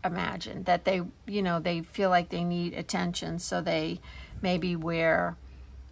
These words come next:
clothes that are, uh, are quite unusual, or maybe, so we have, somebody that pops into my mind is this, we have this guy down here at the pool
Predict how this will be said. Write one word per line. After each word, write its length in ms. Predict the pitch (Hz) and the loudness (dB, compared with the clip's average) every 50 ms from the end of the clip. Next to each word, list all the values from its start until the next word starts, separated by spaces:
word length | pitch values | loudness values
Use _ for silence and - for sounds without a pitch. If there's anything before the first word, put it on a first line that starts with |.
| - - | -6 -6
clothes 480 | - - 190 185 175 170 170 160 160 | 0 6 8 8 8 8 6 0 0
that 180 | - 170 170 165 | 2 4 6 6
are, 300 | 165 160 160 160 156 - - | 8 8 8 8 6 4 2
uh, 200 | 143 151 170 180 - - - | -2 -2 -2 -2 -6 -8 -10
are 60 | 190 | -10
quite 260 | - - - 196 190 | 0 6 6 8 8
unusual, 680 | 185 180 180 180 180 180 175 165 - 170 165 170 185 - - | 8 4 4 2 0 0 0 -2 -2 0 0 -2 -2 -2 -2
or 240 | - 185 185 175 170 | 2 6 8 8 8
maybe, 600 | 170 175 180 175 180 180 190 185 180 175 175 - - - | 8 6 2 2 0 0 0 -2 -2 -2 -4 -6 -8 -10
so 240 | - - - - 196 | -10 -2 2 4 4
we 140 | 185 208 220 | 4 4 4
have, 200 | 226 220 202 185 170 - - - - | 4 4 4 4 0 -8 -12 -12 -10
somebody 380 | - - - 220 214 208 190 | -6 -2 0 0 0 0 0
that 240 | 170 165 165 165 - | 0 0 0 0 0
pops 280 | - 190 180 170 - - | 4 4 4 4 2 -2
into 180 | 180 165 - | -8 -6 -4
my 180 | 165 170 170 170 | -4 -4 -2 -2
mind 300 | 170 180 170 165 165 160 | -2 -2 -2 -2 -2 -4
is 120 | 156 156 | -4 -6
this, 240 | 180 175 160 - - | -6 -8 -8 -8 -8
we 100 | - 185 | -6 -2
have 180 | 190 208 190 165 | 0 2 2 2
this 160 | 165 165 - | 0 -6 -6
guy 420 | - - 165 170 - 156 160 165 - - - - | -2 2 2 4 4 4 2 -2 -6 -10 -10 -8
down 260 | - 180 190 185 185 | -6 -4 -2 -2 0
here 280 | 190 190 175 175 175 - | 0 0 0 -2 -2 -4
at 140 | - 165 - | -6 -6 -8
the 80 | 180 | -8
pool 420 | 170 - 196 185 180 170 160 170 | -8 -4 -4 -2 -2 -2 -4 -4